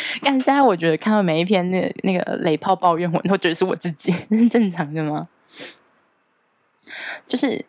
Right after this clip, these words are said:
那为什么我会喜欢阳光、知性、浪漫，而且床技好的人？我今天都还约炮了，床技差是在冲三小。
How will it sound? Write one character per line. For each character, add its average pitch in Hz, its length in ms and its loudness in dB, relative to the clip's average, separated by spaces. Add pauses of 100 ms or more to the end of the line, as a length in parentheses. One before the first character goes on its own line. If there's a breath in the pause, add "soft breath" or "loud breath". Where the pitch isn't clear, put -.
那 302 140 6
为 302 140 4
什 190 140 -2
么 160 80 0
我 - 120 0
会 190 120 2
喜 185 140 0
欢 170 180 2
阳 160 180 0
光、 175 240 0
知 170 220 0
性、 175 300 0
浪 165 120 0
漫， 165 200 -2
而 - 60 -2
且 170 140 -2
床 - 220 -4
技 175 160 0
好 - 180 -2
的 - 180 -4
人？ 170 220 -6 (200 loud breath)
我 175 100 2
今 214 80 2
天 247 60 6
都 262 80 4
还 226 160 4
约 175 180 4
炮 - 220 -4
了， - 160 -6
床 180 180 2
技 208 140 2
差 180 280 -2
是 180 100 2
在 185 160 2
冲 170 200 0
三 160 200 0
小。 - 260 -4